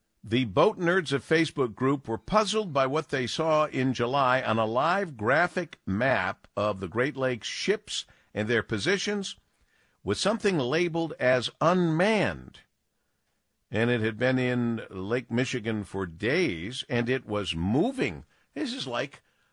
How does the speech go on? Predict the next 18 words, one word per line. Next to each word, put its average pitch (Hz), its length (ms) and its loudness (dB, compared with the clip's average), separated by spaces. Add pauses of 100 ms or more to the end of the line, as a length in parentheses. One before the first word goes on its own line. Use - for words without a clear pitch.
(160)
like 170 240 -2
an 143 100 4
unmanned 170 600 2
drone 170 500 2
in 147 140 0
the 135 220 -2
air, 226 200 4
only 147 220 0
it's 147 160 -2
on 139 160 2
the 135 80 0
water. 185 480 0 (140)
We 151 180 -4
know 175 160 2
who 135 100 4
to 120 80 -2
turn 180 340 0
to. 135 300 -2